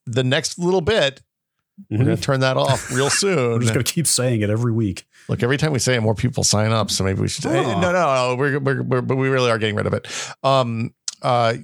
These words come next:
Speaker 1: you can sign up for the, for the, uh, to support the show on the, on the TechPod Patreon. Uh, and you, uh, can get access to the Fabulous TechPod Discord. Somebody asked a question that I wanted to get to that I forgot to about how to get more out of Discord.
Speaker 2: Oh,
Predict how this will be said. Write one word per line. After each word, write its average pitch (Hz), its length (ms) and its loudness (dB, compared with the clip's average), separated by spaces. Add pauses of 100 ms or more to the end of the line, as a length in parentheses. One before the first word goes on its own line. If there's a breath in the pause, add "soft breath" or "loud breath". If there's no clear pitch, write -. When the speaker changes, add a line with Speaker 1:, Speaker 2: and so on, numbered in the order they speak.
(100)
Speaker 1:
you 131 120 2
can 143 160 0
sign 151 160 0
up 147 100 -4
for 147 60 -2
the, 135 240 2
for 135 120 0
the, 127 200 0 (240)
uh, 127 160 2
to 123 120 -2
support 123 260 0
the - 60 -8
show 107 120 2
on 104 120 2
the, 98 220 2
on 107 100 0
the 95 60 0
TechPod - 420 0
Patreon. 101 460 0 (500 loud breath)
Uh, 101 280 2
and 135 500 0
you, 147 500 0 (140)
uh, 151 380 0
can 127 380 0
get 117 340 0
access 113 340 0
to - 80 0
the 110 100 2
Fabulous 104 380 2
TechPod 104 280 2
Discord. - 340 0
Somebody 294 320 2
asked 214 280 0
a 170 40 -6
question 165 300 0
that 139 60 0
I 139 60 2
wanted 139 260 0
to 127 80 0
get 120 200 0
to 127 100 2
that 117 140 0
I 113 60 2
forgot 113 340 -2
to 107 180 2
about 107 360 0
how 113 260 0
to 107 420 0 (340 loud breath)
get 123 240 0
more 110 360 0
out 104 160 0
of 87 100 -6
Discord. 110 540 -2 (220 loud breath)
Speaker 2:
Oh, 135 240 -2